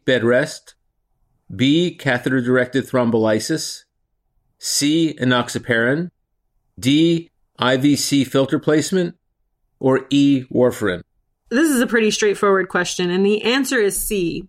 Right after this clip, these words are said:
Speaker 2: So you do need to know a little bit about the other options. First, let's go through option C.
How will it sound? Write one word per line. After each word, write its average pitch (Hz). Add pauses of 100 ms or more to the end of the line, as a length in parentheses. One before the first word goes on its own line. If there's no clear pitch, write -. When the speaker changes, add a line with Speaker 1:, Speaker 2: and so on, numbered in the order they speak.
Speaker 2:
So -
you 208
do 247
need 240
to 202
know 208
a -
little 196
bit 185
about 185
the 185
other 175
options. 185 (400)
First, 240
let's 214
go 202
through 190
option 175
C. -